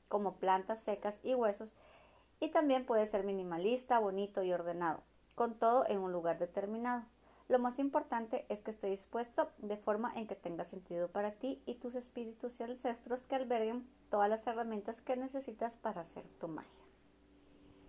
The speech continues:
Dentro de nuestras herramientas mágicas no podemos dejar a un lado nuestro tarot y todas las demás mancias de adivinación, como lo son las runas, eh, los oráculos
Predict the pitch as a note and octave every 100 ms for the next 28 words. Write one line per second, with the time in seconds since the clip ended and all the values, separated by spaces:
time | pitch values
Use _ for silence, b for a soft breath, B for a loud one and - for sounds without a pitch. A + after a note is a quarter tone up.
0 | - - _ _ _ - - - B B
1 | B B B B - - A3 A3 G#3+ G#3
2 | G#3 G#3+ G#3 G#3+ G#3 G3+ G3 F#3+ G#3+ G#3+
3 | A3 A3 G#3+ G#3 G#3 G3 G3 G#3 G3+ G3+
4 | F3+ F#3+ G3+ G3+ G3 G#3 G#3 _ _ _
5 | _ _ - G#3+ G#3+ G#3+ G#3 G3+ G3+ F#3+
6 | G3 G3 - G3+ - G#3+ A3 A3 F#3+ F3+
7 | F3 F3 F#3 F#3+ F#3+ F#3 G3 F#3+ F#3 F3
8 | E3+ E3+ F3 - G#3+ G#3 G3+ B B B
9 | B - G#3 G3+ F#3 G3 F3+ F3 F3+ A3+
10 | A#3 A3+ G#3+ G#3+ G#3 - F#3+ F#3 F3+ F3+
11 | G3 G#3 B3 G#3 G3 F#3+ F#3+ F#3 F3+ F3+
12 | F3+ -